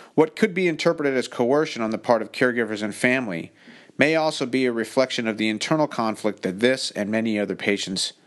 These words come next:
might have about the end of life. Autonomy, literally meaning self-legislation, envisions a patient as an individual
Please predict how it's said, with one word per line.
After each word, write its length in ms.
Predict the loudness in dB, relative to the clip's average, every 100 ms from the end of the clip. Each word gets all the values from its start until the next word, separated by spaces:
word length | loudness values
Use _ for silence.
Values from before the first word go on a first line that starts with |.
| _
might 220 | 0 0 0
have 320 | -2 -2 -2
about 240 | -4 -4
the 140 | -2 -4
end 120 | -4
of 120 | -2
life. 480 | 0 0 -2 -12 -20 _ -20 -20 -20 _ _ _ _ _
Autonomy, 680 | -2 0 2 2 0 -4 -6 -12 _ _ _
literally 460 | 0 0 0 0 -2
meaning 320 | -2 -2 -2
self-legislation, 1120 | 0 0 0 -2 -2 -2 0 0 0 -6 -10 -16 -20 -20 _ _ _
envisions 520 | -2 2 2 2 0 -2
a 60 |
patient 540 | 0 2 2 0 -4 -4
as 100 | -2
an 80 |
individual 760 | 0 0 0 0 0 0 0 -2